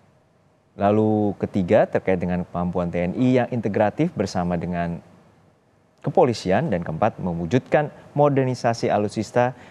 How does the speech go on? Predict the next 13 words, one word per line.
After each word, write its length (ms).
dan 200
terakhir, 680
mewujudkan 480
T 160
N 40
I 200
yang 160
adaptif. 640
Dan 240
yang 80
paling 240
penting, 400
terkait 320